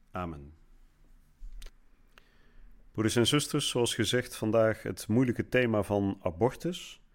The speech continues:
Je zou kunnen zeggen een politiek incorrect thema. Mensen praten er liever niet over en sommige mensen die, als ze het woord alleen al horen, raken geïrriteerd en zeggen: "Ja, dat thema, dat weten we nou wel." En toch is het iets waarover we nooit mogen zwijgen,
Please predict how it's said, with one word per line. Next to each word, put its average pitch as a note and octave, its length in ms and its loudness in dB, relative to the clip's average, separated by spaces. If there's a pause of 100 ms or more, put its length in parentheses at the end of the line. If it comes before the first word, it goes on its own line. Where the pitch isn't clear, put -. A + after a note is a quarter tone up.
(300)
Je G2 80 -8
zou G2 140 0
kunnen G2 200 -2
zeggen F#2+ 400 -2
een F#2 340 -2
politiek G#2+ 480 -4
incorrect A2 580 -2
thema. A#2+ 460 -2 (800)
Mensen - 260 -6
praten A2 340 -4
er G2+ 80 -6
liever G2+ 220 0
niet G2+ 200 0
over G2 520 2
en F#2 420 -4 (100)
sommige F#2+ 340 -6
mensen G2 340 -2
die, F2+ 360 -4 (360)
als - 140 -12
ze G#2+ 60 -6
het F#2+ 80 -6
woord G2+ 220 0
alleen G2 220 2
al F2 120 2
horen, F#2+ 360 0
raken F#2+ 360 -2
geïrriteerd G#2 680 -4
en F#2+ 100 -4
zeggen: F#2 260 -2
"Ja, G2+ 100 2
dat F2+ 180 -4
thema, G#2 240 2
dat F2+ 140 -4
weten A#2+ 260 2
we A#2 60 -2
nou A2 140 2
wel." G#2+ 380 0 (1200)
En A2 120 -2
toch C#3 200 2
is A#2+ 120 2
het B2 100 -4
iets C3 160 -2
waarover A#2 400 4
we A#2 60 2
nooit B2+ 200 4
mogen G#2 280 0
zwijgen, F#2 540 0